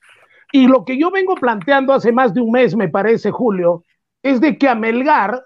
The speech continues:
más le interesa, incluso para poder vender sus jugadores, jugar la Sudamericana porque va a tener la posibilidad de jugar cinco partidos, que de pronto estar en Perú cuatro y jugar un, un par de partidos nada más.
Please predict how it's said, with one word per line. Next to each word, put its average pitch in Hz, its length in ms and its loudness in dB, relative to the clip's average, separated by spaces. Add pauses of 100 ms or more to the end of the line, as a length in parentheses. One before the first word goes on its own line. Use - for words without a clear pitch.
(500)
más 311 280 2
le 330 140 4
interesa, 233 640 2
incluso 214 440 -2
para 175 440 -2
poder 233 320 4
vender 214 340 0
sus 208 180 -6
jugadores, 226 600 -2 (220)
jugar 302 340 2
la 302 140 0
Sudamericana 240 680 -2
porque 233 220 0
va 254 100 4
a 220 60 -2
tener 247 220 2
la 240 100 0
posibilidad 220 380 2
de 220 80 4
jugar 220 240 0
cinco 254 280 -2
partidos, 208 540 -4 (500)
que 269 120 4
de 277 100 4
pronto 370 400 2
estar 302 300 -2
en 262 160 -6
Perú 240 260 -2
cuatro 269 520 -2 (340)
y 233 100 -6
jugar 311 260 2
un, 330 220 -4
un 294 240 0
par 339 160 0
de 285 120 -8
partidos 254 520 0
nada 320 220 2
más. 349 500 0